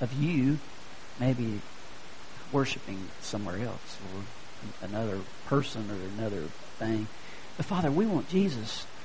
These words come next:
to be the theme of worship in our lives. And, and I pray, Father, for us as a people here, as your people, God, just show us your truth. That's when it all makes sense, when you're placed, exalted, high, and lifted up, <laughs> and we look at you.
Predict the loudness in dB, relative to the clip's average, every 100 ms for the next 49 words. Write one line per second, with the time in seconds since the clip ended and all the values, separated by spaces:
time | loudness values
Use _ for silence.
0 | -6 -6 -6 -4 2 8 8 8 6 6
1 | 8 6 6 4 4 0 -2 -2 0 -2
2 | 0 0 0 -2 -4 -6 -6 -6 0 4
3 | 4 4 4 4 4 4 4 0 -2 0
4 | 4 2 2 -4 -4 2 2 2 -4 0
5 | 0 2 0 2 2 2 0 0 -2 -2
6 | 0 0 0 -2 -6 -6 -6 -8 -4 -2
7 | 4 6 8 4 0 2 2 2 0 2
8 | 4 8 10 10 8 4 0 4 6 4
9 | 2 -4 -6 -6 -8 -6 -6 -4 0 4
10 | 4 4 2 4 4 0 -4 -6 -6 -2
11 | 0 0 -2 -2 -2 0 2 2 0 -4
12 | -4 -4 -4 -4 -4 4 6 6 6 6
13 | 2 0 0 0